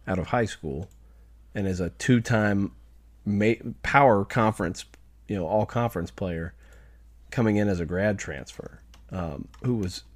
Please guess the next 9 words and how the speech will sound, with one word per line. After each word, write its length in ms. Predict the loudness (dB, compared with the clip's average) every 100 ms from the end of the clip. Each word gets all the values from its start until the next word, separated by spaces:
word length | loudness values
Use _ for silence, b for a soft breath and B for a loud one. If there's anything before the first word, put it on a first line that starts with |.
| -12 -4
a 100 | 4
hundred 260 | 6 6
percent 400 | 4 4 4 4
plug-and-play 600 | 4 4 4 0 2 2
ready 420 | 2 0 -2 -4 -2
at 240 | -2 0
this 200 | -2 -2
level. 500 | 0 2 2 -2 -8 b b b b b b b b b -8
Um, 520 | 0 2 4 2 0